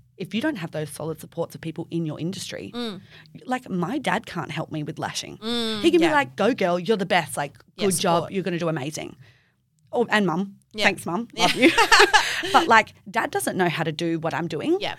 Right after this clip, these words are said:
Speaker 1: And dad doesn't know how to market it online on social media and stuff like that. So I
Speaker 2: Yes.
Speaker 1: think finding that space that you can find the, find the right people to support you on your journey
Speaker 2: Yeah.
Speaker 1: is huge.
Speaker 2: Yeah.
Speaker 1: Yeah. And
Speaker 2: Yeah.
Speaker 1: seek them out.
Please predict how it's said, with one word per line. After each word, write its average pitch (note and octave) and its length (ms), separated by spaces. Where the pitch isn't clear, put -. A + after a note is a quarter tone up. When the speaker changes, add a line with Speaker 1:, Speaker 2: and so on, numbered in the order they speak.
Speaker 1:
And A3 140
dad G3 160
doesn't D#4+ 240
know E3 100
how D#3 160
to D#3+ 60
market D#3+ 360
it D#3 80
online E3 400
on F#3+ 120
social D3+ 280
media C#3 400
and F#3 160
stuff - 220
like D3+ 120
that. E3 200
So F3 80
I - 20
Speaker 2:
Yes. D#3 60
Speaker 1:
think F#3+ 200
finding F3 300
that D#3+ 140
space - 540
that - 180
you E3+ 180
can D#3 460
find F#3+ 220
the, E3+ 100
find A3 240
the F#3 60
right F3 280
people E3 240
to D#3 80
support - 300
you - 80
on D3 80
your D3+ 80
journey C3 200
Speaker 2:
Yeah. G#2 40
Speaker 1:
is - 100
huge. - 340
Speaker 2:
Yeah. D#3 260
Speaker 1:
Yeah. E3 100
And B3 100
Speaker 2:
Yeah. F#3 100
Speaker 1:
seek E4+ 140
them C#4 100
out. C4 260